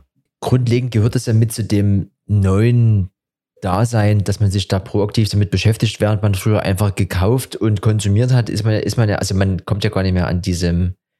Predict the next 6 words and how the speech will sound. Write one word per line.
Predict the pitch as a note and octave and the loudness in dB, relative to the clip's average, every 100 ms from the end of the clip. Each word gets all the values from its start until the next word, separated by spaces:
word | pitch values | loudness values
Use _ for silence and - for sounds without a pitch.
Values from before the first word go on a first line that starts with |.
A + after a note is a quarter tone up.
| _ _ _ _ _ - | _ _ _ _ _ -6
Halt, | F2+ F#2+ | -2 -2
stopp, | - A#2 A#2+ - _ | 0 -2 -2 -10 _
was | - F#2 | -4 -2
mache | - A2 | 0 0
ich | B2 | 0
hier, | F#2 E2+ A#2 A#2+ | 2 2 0 -2